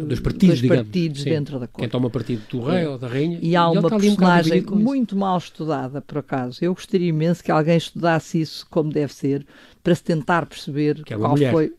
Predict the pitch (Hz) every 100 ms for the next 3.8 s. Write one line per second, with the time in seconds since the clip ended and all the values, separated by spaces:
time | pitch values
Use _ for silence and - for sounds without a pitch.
0 | _ - - 113 117 120 113 - - -
1 | - - _ - 127 - 143 147 143 147
2 | 156 147 156 - 147 139 123 - - -
3 | - - 160 - - - -